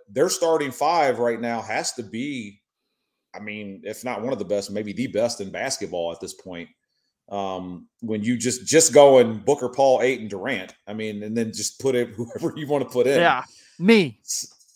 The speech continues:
Speaker 1: right?
Speaker 2: Yeah.
Speaker 1: Tim Daniel, small forward. I like it.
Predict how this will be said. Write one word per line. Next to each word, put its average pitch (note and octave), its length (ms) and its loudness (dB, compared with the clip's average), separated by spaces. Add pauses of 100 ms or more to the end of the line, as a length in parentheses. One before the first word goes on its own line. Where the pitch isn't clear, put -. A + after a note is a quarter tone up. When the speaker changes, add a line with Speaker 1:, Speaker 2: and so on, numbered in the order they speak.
(200)
Speaker 1:
right? E3+ 340 8 (640)
Speaker 2:
Yeah. D#3+ 260 -2
Speaker 1:
Tim E3+ 260 0
Daniel, D3 520 4
small D3 320 4
forward. B2 500 2 (240)
I G#2+ 80 -8
like A#2 260 0
it. F#2 160 -10